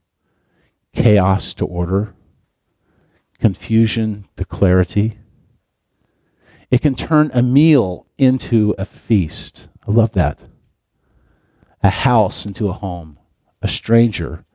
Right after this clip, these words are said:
into a friend. You know, if we just stop for a moment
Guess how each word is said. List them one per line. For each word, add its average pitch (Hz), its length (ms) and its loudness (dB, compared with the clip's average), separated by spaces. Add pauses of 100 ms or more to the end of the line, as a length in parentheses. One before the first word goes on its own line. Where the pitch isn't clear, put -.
(600)
into 98 260 -2
a 90 40 0
friend. 80 480 -6 (1900)
You 156 60 4
know, 160 40 4
if - 100 -4
we 170 80 2
just - 420 -2
stop - 420 0
for - 160 -2
a 107 60 2
moment 98 420 -2